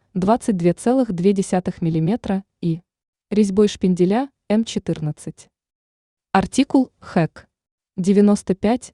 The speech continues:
тысяч сто пятьдесят один. Пи имеет щеточный двигатель мощностью тысяча четыреста вторник и фиксированную скорость семь тысяч пятьсот обмин.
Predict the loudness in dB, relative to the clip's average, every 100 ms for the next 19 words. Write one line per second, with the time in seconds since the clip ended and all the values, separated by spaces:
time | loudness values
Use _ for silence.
0 | _ -2 0 -8 -8 _ _ -2 0 0
1 | -2 -2 -4 -4 -4 -6 -4 -6 -8 _
2 | _ _ _ 0 2 2 0 -2 -6 -12
3 | _ _ _ _ _ -4 0 0 0 0
4 | 0 2 0 0 0 0 0 -2 -6 -8
5 | -8 -8 -6 -8 _ _ _ _ 0 0
6 | -2 -4 -2 0 0 -2 -8 -2 -2 0
7 | -2 -2 _ -14 -14 _ _ _ _ _
8 | -4 -4 0 0 2 2 0 0 -2 -6
9 | -10 _ _ _ _ -20 0 2 2 -6
10 | -14 -20 _ _ _ _ -18 2 2 2
11 | 0 0 -2 -4 -6 -4 -4 -2 -4 -2
12 | -2 -2 -6